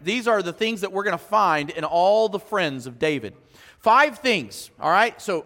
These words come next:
I even did it in a diagram. You're welcome. So the five things that I'm looking for are people who are humble, because if someone's humble, they will put you first. When you find people in your life, what you want in a friend is that they're humble, that they care about you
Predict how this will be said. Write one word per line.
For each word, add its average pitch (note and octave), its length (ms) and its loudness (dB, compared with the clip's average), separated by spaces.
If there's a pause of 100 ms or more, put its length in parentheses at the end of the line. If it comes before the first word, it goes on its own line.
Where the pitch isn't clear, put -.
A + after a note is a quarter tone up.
I E3 80 2
even G3 220 -2
did G3 140 0
it G3+ 100 -4
in F3 60 -14
a E3 40 -12
diagram. F#3+ 580 0
You're F3 120 -6
welcome. F#3+ 420 0 (520)
So G3+ 380 2 (200)
the F3 100 0
five C4 320 2
things B3+ 280 2
that A3 100 4
I'm A3 160 2
looking A#3 360 2
for F3+ 420 0 (240)
are F#3 280 6
people C4+ 500 0
who A#3+ 180 2
are G#3+ 120 4
humble, G#3 400 2
because G3+ 300 0
if A3 120 -4
someone's D#4 380 0
humble, B3 580 2 (180)
they A3 200 2
will B3 140 0
put B3+ 300 -2
you G#3+ 180 -6
first. - 600 -4 (200)
When G3+ 140 -4
you A#3+ 140 -2
find D4+ 540 2
people C#4+ 380 -2
in A#3 80 -2
your A3 160 -2
life, G#3 360 2 (360)
what G3+ 220 -2
you B3 200 0
want C#4+ 300 0
in A#3 120 0
a G3 60 0
friend G#3 340 -4
is E3+ 140 -6
that G3 120 -4
they're F#3+ 200 -2
humble, F#3+ 460 0
that D#3 160 -4
they B3+ 200 -2
care A#3 560 0
about F3+ 560 0
you C3 460 -4